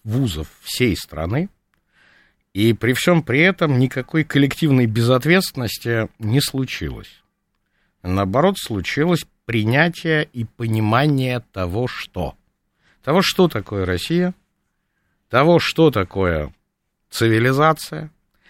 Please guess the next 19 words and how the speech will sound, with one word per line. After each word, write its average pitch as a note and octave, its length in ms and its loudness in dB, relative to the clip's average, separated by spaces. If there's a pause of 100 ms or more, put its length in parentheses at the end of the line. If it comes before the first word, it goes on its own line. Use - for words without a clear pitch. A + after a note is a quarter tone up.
(220)
того, C#3+ 260 4
что F#3 320 4
такое G#2 640 2 (260)
система C#3 580 0
мировоззрения, F#2+ 1040 0 (500)
и F#2+ 80 -6
пол-, F2+ 320 -8
получены, A2 720 -4 (1160)
э, G#2+ 320 2
верифицированные A#2 1700 2
ответы A2 680 -2
на D#2 240 -6
эти D2 260 -10
вопросы. E3 640 -2
Они A2 320 -2
действительно A#2 800 -4
у G2 40 -4
нас A#2 200 -6
были, G#2+ 320 -8